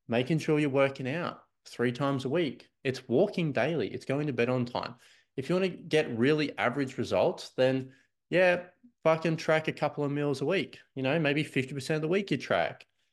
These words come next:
Maybe you do some walks, maybe you don't. Maybe you work out one to two times a week. Bedtimes are inconsistent. If you want really slow results,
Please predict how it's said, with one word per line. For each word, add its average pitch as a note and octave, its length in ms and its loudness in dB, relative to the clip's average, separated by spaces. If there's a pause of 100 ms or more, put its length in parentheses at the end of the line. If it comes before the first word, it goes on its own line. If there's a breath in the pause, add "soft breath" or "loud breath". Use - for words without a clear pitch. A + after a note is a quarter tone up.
(160)
Maybe C3 240 0
you D3 100 0
do D3+ 240 2
some F3+ 240 -4
walks, F#3 300 -2
maybe F3+ 260 -4
you F#3 140 -2
don't. F#3+ 360 2 (300)
Maybe C#3+ 260 0
you E3 80 4
work E3 260 2
out E3+ 180 0
one D#3 140 0
to D3+ 40 -6
two D#3 200 -6
times D#3 340 -4
a D3 60 -4
week. D3 440 -2
Bedtimes C#3 500 0
are C3 80 0
inconsistent. B2+ 600 -6 (720 soft breath)
If - 120 -6
you F3+ 80 2
want F3+ 180 0
really C#3+ 500 4
slow A#2 360 0
results, D3 720 -2